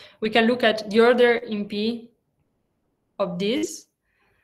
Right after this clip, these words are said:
and this is gonna be equal to the order in P of the L function. I mean, suitably normalized so that it's an algebraic, it's an element in Q. Uh, I mean,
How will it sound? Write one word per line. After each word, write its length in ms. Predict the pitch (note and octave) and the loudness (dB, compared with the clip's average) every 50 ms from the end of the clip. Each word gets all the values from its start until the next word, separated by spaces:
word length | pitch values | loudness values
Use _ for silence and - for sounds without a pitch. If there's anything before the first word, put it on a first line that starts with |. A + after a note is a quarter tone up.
| _ _ _ | _ _ _
and 140 | - G#3+ G#3+ | -4 -2 0
this 100 | A3+ A3 | 0 0
is 100 | A3 G#3+ | -2 -2
gonna 200 | G#3 G#3+ G#3 G3+ | -2 0 0 0
be 280 | G3+ G3+ G3+ G3+ - - | 0 -2 -2 -2 -2 -4
equal 280 | G#3+ G#3+ - G#3 G3 | -6 -4 -2 -2 -2
to 120 | G3 G#3 G3 | -2 -4 -8
the 140 | F3 G3 - | -8 -6 -2
order 300 | - A3+ A#3 A3 A3+ A3 | 0 0 2 2 2 2
in 140 | A3 G#3+ | 2 0
P 240 | G#3+ G#3+ G#3 G3+ G3 | -2 -4 -4 -4 -2
of 260 | - G3+ F#3+ F3+ F3 | -2 -2 -2 -2 -2
the 120 | F3+ G3+ F#3+ | -2 -2 0
L 140 | F#3+ F#3+ F#3 | 0 -2 -4
function. 640 | - - F#3+ G3 G3 F#3 - - F#3+ F#3+ F#3+ F#3 - _ _ _ _ _ _ _ _ _ _ _ _ _ _ _ _ _ _ _ _ _ _ _ _ _ _ _ _ _ _ _ _ _ _ _ _ - | -6 -6 -8 -8 -8 -10 -12 -12 -12 -12 -12 -14 -16 _ _ _ _ _ _ _ _ _ _ _ _ _ _ _ _ _ _ _ _ _ _ _ _ _ _ _ _ _ _ _ _ _ _ _ _ -2
I 60 | G#3+ | -2
mean, 160 | F#3+ F3+ - - | -2 -2 -6 -8
suitably 480 | - - - - B3 A#3 B3 G#3+ G#3+ G#3+ | -10 -4 0 0 2 2 2 2 2 2
normalized 560 | G#3 G3+ G3+ G3 F#3+ F#3 F3+ F#3 F#3 F3+ F3+ | 2 2 0 2 2 2 2 2 0 0 -4
so 120 | - - F#3 | -6 -6 -4
that 220 | F#3+ F#3 F3 - - | -4 -4 -4 -6 -8
it's 140 | F#3 F3 - | -10 -8 -6
an 80 | F#3 | -6
algebraic, 600 | F3 F3 F3 F3+ F3+ F3+ F3+ F#3 F#3 - - - _ _ _ - | -6 -4 -4 -4 -4 -2 -2 -4 -6 -8 -14 -20 _ _ _ -14
it's 300 | A3+ G3 F#3 F#3 F3+ F3 | -12 -12 -12 -12 -8 -6
an 100 | F3 F#3 | -4 -4
element 300 | F#3 F#3 F3+ F3+ F3 F#3+ | -4 -4 -4 -6 -6 -8
in 80 | F3+ | -10
Q. 200 | F3 F3+ - - - _ _ _ _ _ _ _ _ _ _ _ _ _ _ _ _ _ _ _ _ _ _ _ _ _ _ _ _ _ _ _ - - - _ _ _ _ _ _ _ _ _ _ _ _ _ _ _ _ _ _ _ _ _ _ _ _ - | -10 -10 -12 -12 -14 _ _ _ _ _ _ _ _ _ _ _ _ _ _ _ _ _ _ _ _ _ _ _ _ _ _ _ _ _ _ _ -20 -20 -20 _ _ _ _ _ _ _ _ _ _ _ _ _ _ _ _ _ _ _ _ _ _ _ _ 0
Uh, 380 | A3 G3+ G3 F#3+ F#3+ F#3 F#3 F#3 - - | 2 4 4 4 2 0 -2 -4 0 4
I 40 | B3 | 4
mean, 340 | A#3+ F#3 - - - - | 4 4 4 -2 -10 -14